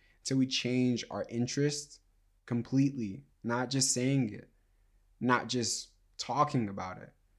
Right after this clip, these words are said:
but actually doing it. From watching new videos every day until our ch-, until,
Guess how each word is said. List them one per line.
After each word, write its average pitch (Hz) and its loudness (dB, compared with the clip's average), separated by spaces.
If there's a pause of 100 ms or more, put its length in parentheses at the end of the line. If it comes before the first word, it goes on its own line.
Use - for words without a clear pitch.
(280)
but 139 -2
actually 131 4
doing 120 2
it. - -10 (920)
From 117 2
watching 123 4
new 127 6
videos 123 2
every 104 -4
day 95 -8 (120)
until 120 2
our 113 2
ch-, - -10 (400)
until, 156 4